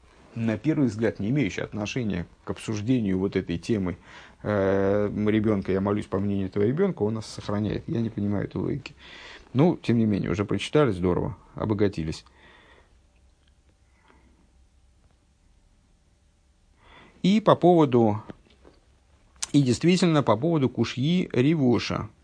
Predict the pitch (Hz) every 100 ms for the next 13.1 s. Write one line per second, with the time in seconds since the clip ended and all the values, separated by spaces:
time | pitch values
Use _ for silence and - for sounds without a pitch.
0 | _ - _ - - 104 107 151 123 139
1 | 139 117 - 120 117 110 110 117 117 107
2 | 104 98 110 110 107 - 92 95 104 143
3 | 175 139 131 120 - - 147 143 107 104
4 | 113 117 135 208 202 - 139 123 107 98
5 | 107 113 113 92 90 98 92 92 101 127
6 | 180 - 101 - - - - - - 127
7 | 110 107 - 113 117 147 127 104 117 113
8 | 98 104 113 113 - - - 113 101 104
9 | 98 92 90 98 - - - 98 104 98
10 | 90 87 87 _ - - - - - 98
11 | 92 92 95 - 107 98 120 127 - 104
12 | 92 107 98 - 98 110 - 104 101 95